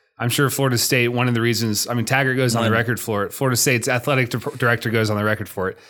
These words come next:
Speaker 2: Yeah.
Speaker 1: They, they made it
Speaker 2: Yeah,
Speaker 1: clear
Speaker 2: yeah. <laughs>
Speaker 1: he's not on the hot seat, and these are Jimbo Fisher's issues. And we're gonna make that so clear that we're going to go on the record and give really
Speaker 2: Yeah.
Speaker 1: compelling quotes about it, which you don't see every day.
Speaker 2: Yeah, yeah, yeah. It's, it's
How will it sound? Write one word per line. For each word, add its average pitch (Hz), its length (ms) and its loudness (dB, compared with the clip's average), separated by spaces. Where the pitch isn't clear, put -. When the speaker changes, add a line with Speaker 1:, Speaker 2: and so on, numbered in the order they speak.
Speaker 2:
Yeah. 123 240 4
Speaker 1:
They, 165 120 4
they 160 180 4
made 165 220 4
it 123 200 0
Speaker 2:
Yeah, 123 120 4
Speaker 1:
clear 131 420 4
Speaker 2:
yeah. - 280 -8
<laughs> - 40 -6
Speaker 1:
he's 196 260 4
not 190 220 4
on 139 140 2
the 110 80 2
hot 139 320 0
seat, 104 340 -2
and 127 120 2
these 170 220 4
are 170 80 6
Jimbo 135 340 4
Fisher's 131 680 0
issues. 110 500 0
And 127 340 2
we're 156 120 4
gonna 185 180 4
make 147 200 4
that 123 160 0
so 160 200 4
clear 143 240 2
that 120 140 2
we're 127 160 4
going 120 240 2
to 113 120 0
go 110 140 2
on 110 100 2
the 107 80 0
record 120 280 0
and 113 100 0
give 220 220 4
really 175 140 6
Speaker 2:
Yeah. 175 80 2
Speaker 1:
compelling 143 380 2
quotes 175 300 2
about 92 240 -2
it, 101 60 -2
which 120 180 0
you 170 80 2
don't 175 160 4
see 123 240 2
every 82 200 -2
day. - 180 -14
Speaker 2:
Yeah, 117 440 0
yeah, 107 320 0
yeah. 95 300 0
It's, - 160 -10
it's 117 260 -4